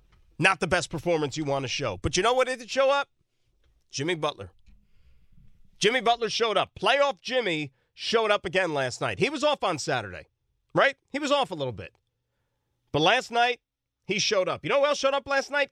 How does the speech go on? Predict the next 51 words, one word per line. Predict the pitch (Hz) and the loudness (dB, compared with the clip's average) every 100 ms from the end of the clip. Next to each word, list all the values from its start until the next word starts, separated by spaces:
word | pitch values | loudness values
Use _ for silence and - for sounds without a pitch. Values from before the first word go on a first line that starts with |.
| - | 0
Caleb | 254 262 247 | 0 2 0
Martin. | 233 202 110 87 _ _ _ _ _ _ _ _ _ _ _ _ _ _ _ _ _ _ | 2 0 -4 -20 _ _ _ _ _ _ _ _ _ _ _ _ _ _ _ _ _ _
Maybe | 214 302 254 | 2 4 2
was | 196 | 0
the | |
best | 190 233 - | 2 0 0
player | 208 220 208 | 0 2 2
on | 196 | -2
the | |
floor, | 156 220 196 | -4 -2 0
as | 147 | 0
a | |
matter | 139 127 113 | -4 -4 -6
of | 92 | -6
fact. | 110 82 - _ _ _ _ _ _ _ | -8 -10 -14 _ _ _ _ _ _ _
Those | 151 254 254 | 4 4 4
guys | 240 233 226 | 2 2 0
showed | - 226 214 | -2 -2 0
up. | 151 - _ _ 131 | -2 -4 _ _ -4
Not | 156 202 277 | 2 4 4
enough | 269 254 247 | 2 0 -2
for | 233 | -6
the | 190 | -6
Boston | 202 214 - 190 | -4 -4 -6 -8
Celtics | - 190 180 139 | -2 -2 -2 -8
did, | - 180 151 - - | -2 0 -2 -6 -4
and | 151 | 0
that's | 180 185 | 2 2
why | 190 170 | 2 2
the | |
Heat | 156 180 | 2 0
are | 156 | 2
going | 160 | 0
to | 151 | 0
the | 143 | -2
N | 147 | -2
B | 135 | -2
A | 135 | -2
Finals. | 127 123 110 76 - _ _ _ _ _ _ _ _ _ _ | -4 -6 -8 -10 -18 _ _ _ _ _ _ _ _ _ _
So | 190 | -2
think | 185 269 254 | 2 2 4
about | 247 | 2
that | 196 190 | 2 0
for | - 143 | -2 -8
a | |
second. | 117 123 107 78 _ _ _ _ _ _ _ _ _ _ _ _ - | -8 -10 -10 -18 _ _ _ _ _ _ _ _ _ _ _ _ 2
You | |
got | 185 214 | 4 6
an | 202 | 4
eight | 220 247 | 2 0
seed, | - 208 151 85 | -6 -6 -6 -8